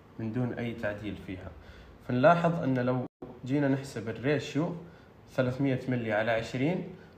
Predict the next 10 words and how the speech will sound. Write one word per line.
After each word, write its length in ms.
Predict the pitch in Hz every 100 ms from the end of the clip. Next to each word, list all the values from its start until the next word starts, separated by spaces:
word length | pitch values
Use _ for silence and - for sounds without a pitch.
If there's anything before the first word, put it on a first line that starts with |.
| -
راح 200 | 123 123
يكون 300 | 131 - 143
الريشيو 720 | 120 127 156 147 - 170 170 - - - 139
نفس 320 | 139 135 -
المتعارف 600 | 113 113 117 127 120 -
عليه 220 | 120 123
دائما، 560 | 110 127 135 143 165 170 - - - - - - - - - - -
اللي 180 | 120 117
هو 240 | 120 127 139 - - - - - - - - - - - _ -
واحد 320 | 123 120 139